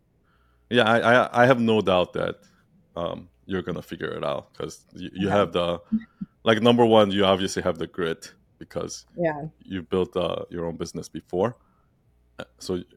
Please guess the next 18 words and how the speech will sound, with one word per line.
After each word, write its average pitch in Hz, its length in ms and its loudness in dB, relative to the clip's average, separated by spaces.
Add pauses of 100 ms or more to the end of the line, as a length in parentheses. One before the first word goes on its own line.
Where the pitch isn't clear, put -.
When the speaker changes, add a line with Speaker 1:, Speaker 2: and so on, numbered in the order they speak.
(120)
Speaker 1:
you 92 120 -14
know, 82 100 -10
you 85 160 -8
know 92 100 -4
how 80 120 -4
to 80 100 -8
do 82 160 -10
that 82 200 -4
work. - 340 -8
And 87 100 -8
number 85 200 -6
two, 98 400 -2
you 90 160 -4
have, 82 140 -6 (680)
you're 87 120 -6
passionate - 400 -2
about - 300 -10
this. - 280 -14